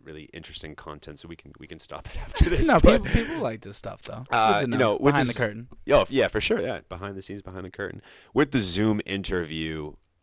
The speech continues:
Speaker 1: and the way we did it, uh, having the audio, the, the, like, the more quality audio, editing that in, it did make it sound like you were in the same room with that person, which was pretty cool. Like, if you only listened to it,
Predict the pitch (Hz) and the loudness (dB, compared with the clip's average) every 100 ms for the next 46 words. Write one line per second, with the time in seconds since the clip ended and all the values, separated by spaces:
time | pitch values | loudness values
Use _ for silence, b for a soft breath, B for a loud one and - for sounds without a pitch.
0 | _ 92 95 98 92 90 - 92 85 76 | _ -6 -2 -2 -2 -6 -6 -6 -4 -8
1 | - _ _ _ _ _ _ _ _ _ | -14 _ _ _ _ _ _ _ _ _
2 | 85 85 82 - 92 80 73 - - 120 | -20 -18 -12 -6 -4 -4 -8 -8 -4 -2
3 | 113 95 87 90 90 87 85 82 80 80 | -2 -6 -6 -4 -2 -4 -4 -6 -8 -10
4 | - - 80 92 90 - 85 78 67 90 | -16 -14 -10 -8 -10 -10 -12 -12 -10 -10
5 | 85 - 123 120 92 80 85 80 82 80 | -4 4 6 4 2 -4 -4 -4 -6 -8
6 | 92 87 82 78 76 78 82 73 B B | -8 -8 -8 -12 -14 -12 -12 -14 B B
7 | 107 - 170 147 139 95 - 120 117 101 | -4 4 6 6 0 -2 -4 0 0 0
8 | 90 90 87 - 98 90 - 95 82 82 | -4 -6 -6 -6 -10 -6 -6 -6 -6 -8
9 | 85 78 - 55 - 57 - - 92 107 | -8 -10 -10 -8 -6 -6 -8 -8 -6 -4
10 | 117 - 135 - 104 67 80 - 104 117 | 4 6 6 2 0 0 -4 -6 -6 -4
11 | 104 85 92 113 110 131 139 135 | -4 -4 -4 -4 -2 2 4 2